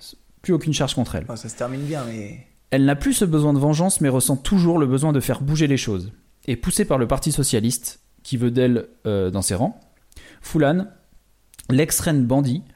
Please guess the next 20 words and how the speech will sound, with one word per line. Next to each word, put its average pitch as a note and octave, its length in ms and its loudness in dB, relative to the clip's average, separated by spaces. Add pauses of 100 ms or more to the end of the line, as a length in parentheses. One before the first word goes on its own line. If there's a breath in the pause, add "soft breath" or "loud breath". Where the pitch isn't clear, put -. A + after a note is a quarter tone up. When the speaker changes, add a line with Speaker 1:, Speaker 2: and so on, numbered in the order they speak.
(540 soft breath)
Speaker 1:
entre D3+ 320 0
au A#2 60 0
Parlement D3 440 2
indien. G2 280 0 (320)
Speaker 2:
Ok, F#3 240 -6 (180)
génial. B2 460 -6 (1120 soft breath)
Speaker 1:
Elle C3 140 2
y C3+ 40 2
fait F#3+ 140 2
voter E3 280 4
des C#3 120 2
lois D3+ 180 4
de C3+ 60 2
protection F#3 440 0
pour B2+ 140 0
les A2 100 2
pauvres C#3 300 2
et - 20 2
les G2 80 2
femmes. A2+ 380 -2